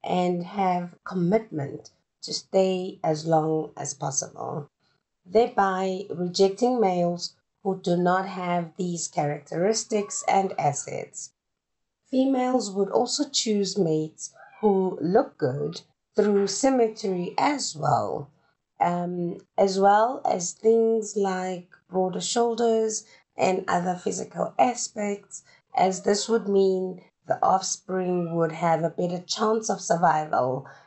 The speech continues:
and the ability to also procreate themselves. So they believe that it is true that even women these days would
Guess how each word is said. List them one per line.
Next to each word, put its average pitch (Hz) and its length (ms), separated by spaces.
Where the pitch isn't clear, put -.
and 165 340
the 165 100
ability 175 840
to - 280
also 208 420
procreate 151 880
themselves. 131 800
So 208 560
they 196 180
believe 208 520
that 180 220
it 190 260
is 185 340
true 262 580
that 180 320
even 240 400
women 170 400
these 156 240
days 147 500
would 175 540